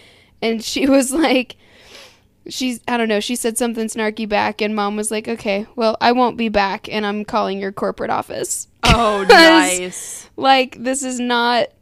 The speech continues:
Speaker 1: you don't get to make this call. You're an employee. You have to follow the rules of the corporation that you're working for.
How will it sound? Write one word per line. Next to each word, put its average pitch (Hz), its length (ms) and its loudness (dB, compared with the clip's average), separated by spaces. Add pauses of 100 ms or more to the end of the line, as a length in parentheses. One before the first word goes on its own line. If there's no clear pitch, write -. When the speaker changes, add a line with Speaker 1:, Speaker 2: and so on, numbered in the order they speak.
(300)
Speaker 1:
you 262 220 -4
don't 285 160 0
get 269 180 -4
to 311 80 -2
make 285 200 -2
this 294 160 -6
call. 339 440 4
You're 240 220 -2
an 269 100 0
employee. 262 760 -2 (2000)
You 247 140 -4
have 277 220 -2
to 294 100 -2
follow 294 320 4
the 277 140 0
rules 285 320 -2
of 262 120 -4
the 269 80 -6
corporation 285 680 -2
that 247 140 -6
you're 233 320 -4
working 285 400 0
for. 208 440 -4